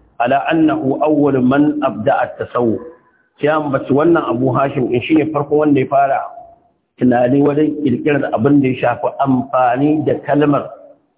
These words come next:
sufanci. Bayan da abin da aka san shi, su da shi shine zuhadu.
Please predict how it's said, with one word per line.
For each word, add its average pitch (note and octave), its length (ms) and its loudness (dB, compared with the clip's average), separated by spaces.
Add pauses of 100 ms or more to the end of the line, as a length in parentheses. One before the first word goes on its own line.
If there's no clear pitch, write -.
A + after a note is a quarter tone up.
(180)
sufanci. A#2+ 720 -2 (400)
Bayan D#3 480 2
da E3 240 0
abin D3+ 240 2
da C#3+ 160 2
aka B2 180 -6
san D3 220 2
shi, A2 160 -8 (100)
su C3+ 80 0
da A#2 140 0
shi - 380 -4 (300)
shine D#3+ 520 0
zuhadu. B2+ 480 -2